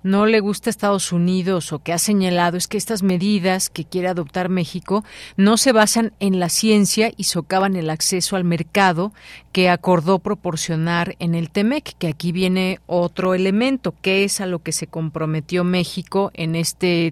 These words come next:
tratado. Eh, importante también comentarlo y, sobre todo, preguntarle también,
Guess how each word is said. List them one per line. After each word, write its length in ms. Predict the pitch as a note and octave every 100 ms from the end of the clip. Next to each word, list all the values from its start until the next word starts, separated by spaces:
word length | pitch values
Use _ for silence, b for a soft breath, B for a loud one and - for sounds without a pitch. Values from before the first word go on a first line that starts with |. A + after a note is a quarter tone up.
| -
tratado. 680 | E3+ E3+ G#3 G#3 G3 A3 - B B B B
Eh, 260 | - E3+ F3
importante 600 | F#3+ E3+ F#3 E3+ F#3+ F#3 -
también 340 | E3+ E3+ E3+
comentarlo 800 | - F3 F3 E3+ B3 A#3+ F3+ D#3+
y, 400 | F#3+ G3 G#3 C4+ b b b
sobre 400 | - F#3+ F3 E3
todo, 500 | G#3 G3+ G#3 B3+ - -
preguntarle 540 | - E3 F3 E3+ F3+ G3+
también, 480 | G3+ G3 F#3 F#3+